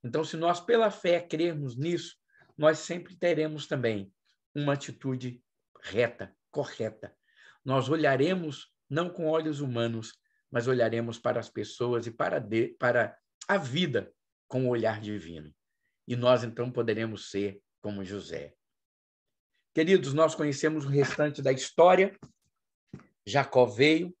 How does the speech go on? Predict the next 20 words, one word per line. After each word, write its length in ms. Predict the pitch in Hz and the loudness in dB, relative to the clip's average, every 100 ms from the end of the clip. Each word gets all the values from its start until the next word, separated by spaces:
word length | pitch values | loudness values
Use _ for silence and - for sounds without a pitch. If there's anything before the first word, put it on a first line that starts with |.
| _ _ _ _ _ _ _ _ | _ _ _ _ _ _ _ _
se 160 | - | -10
instalaram, 840 | 139 - 123 123 135 170 175 180 185 _ _ _ _ - - _ _ _ | -8 -4 0 2 4 4 2 -2 -12 _ _ _ _ -14 -14 _ _ _
anos 420 | - 151 180 156 - | -2 0 2 -2 -4
se 100 | 143 | -2
passaram. 840 | 143 135 - 156 170 165 175 175 _ _ _ _ _ _ | -2 -2 -2 2 4 2 -2 -12 _ _ _ _ _ _
A 80 | - | -4
Bíblia 360 | 120 135 135 131 | -2 0 4 2
fala 400 | - 143 139 135 | 4 4 4 2
que 560 | 135 139 139 131 120 - _ _ _ _ _ _ _ - | 0 -4 -2 -2 -4 -10 _ _ _ _ _ _ _ -2
Manassés 720 | 135 135 - - 147 143 117 | 0 0 0 4 6 4 0
e 200 | 139 139 | -2 0
Efraim 420 | 139 - 131 147 | -2 -2 -4 -4
foram 340 | 139 139 131 | 0 0 2
abençoados 880 | 127 135 131 127 120 135 156 147 131 | 0 0 -2 -4 2 4 6 4 0
por 180 | - 127 | -8 -10
Jacó 440 | 117 117 - 151 | -8 -4 6 8
antes 300 | 139 156 151 | 8 2 -4
da 120 | 127 123 | -4 -4
sua 280 | - 113 | -4 -6
morte. 540 | 110 135 170 175 - | 0 4 4 2 -6